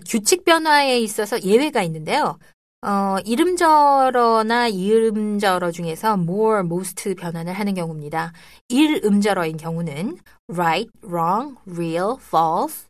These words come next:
이런 경우인데요. 어, 이때는 righter, wronger 안 그러고 more right, more wrong 이런 식으로, 어, more, most 변환을 합니다. 또 이 음절어 중에서 famous, awful, capable 이렇게,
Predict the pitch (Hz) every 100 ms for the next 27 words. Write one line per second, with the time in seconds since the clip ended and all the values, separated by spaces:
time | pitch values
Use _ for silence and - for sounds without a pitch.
0 | _ 196 214 190 160 185 277 139 - -
1 | - _ _ 208 208 202 233 302 302 262
2 | 165 170 208 214 160 156 170 185 196 208
3 | 196 139 - 190 220 165 - 180 339 -
4 | - 165 160 156 165 175 302 381 - _
5 | _ - 170 175 175 156 151 147 190 359
6 | 294 208 233 233 185 165 147 170 _ _
7 | 175 151 160 196 320 311 196 - - 160
8 | 151 151 160 147 143 147 170 - - -
9 | _ _ 220 180 202 269 370 370 359 330
10 | 269 240 220 220 277 311 349 _ - 190
11 | 170 165 220 - - - - 170 160 160
12 | - 233 320 349 - - 170 185 202 196
13 | 240 311 226 170 165 175